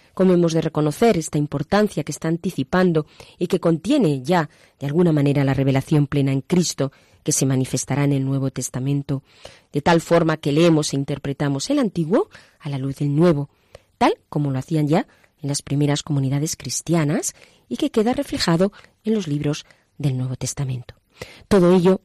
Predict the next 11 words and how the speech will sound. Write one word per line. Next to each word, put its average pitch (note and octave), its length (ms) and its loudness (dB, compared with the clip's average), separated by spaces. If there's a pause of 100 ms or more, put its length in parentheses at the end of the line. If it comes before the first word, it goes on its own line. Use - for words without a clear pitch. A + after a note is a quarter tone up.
(120)
nos C#3 180 -4
lleva C#3+ 280 -2 (380)
a C3+ 100 -10
amar F3 380 0
al C#3+ 120 -12
Antiguo C#3+ 380 -12
Testamento, C3+ 600 -10 (280)
como C#3 220 -6
amamos D#3+ 520 2 (280)
el B2+ 140 -6
Nuevo, C3 360 -10